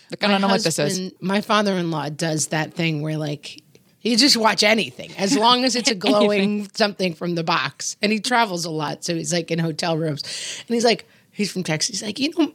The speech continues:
Speaker 2: you know, Meg, those Real Housewives." I'm like, "Steve, you should not be watching the Real Housewives of Atlanta." But he's,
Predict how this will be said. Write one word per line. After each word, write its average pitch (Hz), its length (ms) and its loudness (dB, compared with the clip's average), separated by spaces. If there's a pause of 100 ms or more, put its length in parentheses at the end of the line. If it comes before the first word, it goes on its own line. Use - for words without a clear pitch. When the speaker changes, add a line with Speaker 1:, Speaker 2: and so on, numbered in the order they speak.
Speaker 2:
you - 140 -18
know, 277 160 -4
Meg, 311 280 2
those 294 260 -4
Real 311 160 2
Housewives." 240 580 0
I'm 190 120 -2
like, 214 140 0
"Steve, 254 360 0
you 269 160 4
should 330 220 4
not 392 200 2
be 349 100 0
watching 240 360 0
the 185 80 -4
Real 170 140 -2
Housewives 180 480 -2
of 196 80 -6
Atlanta." 202 420 -2
But 185 160 -2
he's, 208 200 0